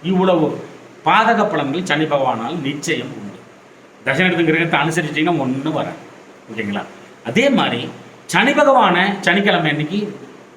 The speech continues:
எள்ளெண்ணெயில தீபம் போட்டு சரணடைஞ்சாலும் இதை ஒண்ணும் பண்ணாது, ஓகேங்களா? அந்த அப்பனுக்கு ஏதாவது ஒரு, அஹ், மாசத்துல ஒரு நாளோ, ரெண்டு மாசத்துல ஒரு நாளோ, ஒரு எள் கலந்த தயிர் சாதம் நல்லா அந்த அப்பனுக்கு படைச்சு பூஜித்து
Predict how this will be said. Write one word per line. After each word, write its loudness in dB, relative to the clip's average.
எள்ளெண்ணெயில 2
தீபம் 2
போட்டு -2
சரணடைஞ்சாலும் 2
இதை 2
ஒண்ணும் -2
பண்ணாது, -8
ஓகேங்களா? -2
அந்த -2
அப்பனுக்கு 0
ஏதாவது 4
ஒரு, -4
அஹ், 0
மாசத்துல 2
ஒரு -2
நாளோ, -4
ரெண்டு 2
மாசத்துல 2
ஒரு -6
நாளோ, -10
ஒரு 0
எள் 2
கலந்த 2
தயிர் 0
சாதம் 0
நல்லா 2
அந்த 0
அப்பனுக்கு -2
படைச்சு -2
பூஜித்து -2